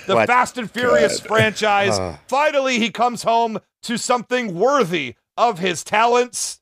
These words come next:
Speaker 1: What a, what an actor. What a performer. Dante Reyes. We gotta get him in a Who Would Win battle sometime. Fast X Part two,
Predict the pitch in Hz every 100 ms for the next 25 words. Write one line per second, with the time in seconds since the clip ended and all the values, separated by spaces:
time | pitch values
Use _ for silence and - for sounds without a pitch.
0 | _ _ _ _ - 127 208 269 226 196
1 | 262 254 208 175 - 101 220 277 196 -
2 | 185 151 110 107 214 233 202 196 175 151
3 | 110 - _ - 277 262 226 190 262 233
4 | 175 180 156 147 147 139 135 123 104 -
5 | 131 113 135 101 90 _ _ _ - 247
6 | 240 247 233 233 - 196 180 - 254 269
7 | 220